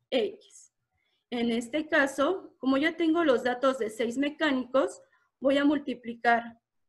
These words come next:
ya sea uno punto treinta y tres por seis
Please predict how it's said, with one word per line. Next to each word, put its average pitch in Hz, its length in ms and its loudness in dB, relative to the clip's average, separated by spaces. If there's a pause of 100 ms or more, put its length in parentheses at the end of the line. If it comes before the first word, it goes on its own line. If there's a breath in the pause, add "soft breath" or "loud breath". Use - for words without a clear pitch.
(140)
ya 226 240 0
sea 226 480 -6
uno 262 340 0
punto 269 360 0
treinta 214 320 -6
y 220 100 -6
tres - 420 -2 (400)
por 294 200 2
seis 330 540 2